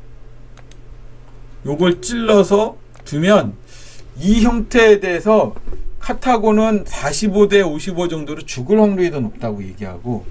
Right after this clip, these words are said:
절에는 오십오 대 사십오로 살 확률이 더 높다고 얘기를 하고 있습니다. 그 얘기는 그냥 잡지도 못하고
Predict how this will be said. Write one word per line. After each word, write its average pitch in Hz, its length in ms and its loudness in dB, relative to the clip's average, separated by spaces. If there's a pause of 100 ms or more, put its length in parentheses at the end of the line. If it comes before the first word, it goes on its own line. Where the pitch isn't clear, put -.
(580)
절에는 202 760 2
오십오 190 500 2
대 196 140 4
사십오로 151 540 -6
살 240 360 -4
확률이 190 420 -2
더 180 120 -4
높다고 120 460 -2
얘기를 104 280 -8
하고 110 180 -8
있습니다. 98 420 -12 (420)
그 180 180 4
얘기는 208 580 2 (500)
그냥 214 400 2
잡지도 151 460 -10
못하고 107 640 -6